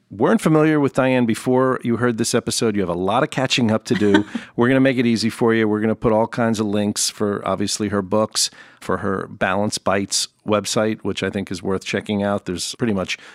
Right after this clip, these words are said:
Speaker 1: most of your information in that one area. You certainly wanna follow her on Instagram.
Speaker 2: You can follow at Balance Bites
Speaker 1: Yeah.
Speaker 2: for the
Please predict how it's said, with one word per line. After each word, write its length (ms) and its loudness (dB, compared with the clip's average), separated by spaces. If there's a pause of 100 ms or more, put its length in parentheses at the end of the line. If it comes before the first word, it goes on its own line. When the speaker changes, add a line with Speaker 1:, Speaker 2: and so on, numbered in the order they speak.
(100)
Speaker 1:
most 280 0
of 100 -2
your 100 0
information 720 -4
in 120 0
that 160 0
one 180 -2
area. 340 -2
You 60 -2
certainly 340 0
wanna 200 0
follow 340 0
her 260 0 (460)
on 140 -4
Instagram. 760 -2
Speaker 2:
You 60 -10
can 160 -4
follow 340 0 (100)
at 180 0
Balance 320 0
Bites 300 -4
Speaker 1:
Yeah. 40 -20
Speaker 2:
for 180 -6
the 280 -4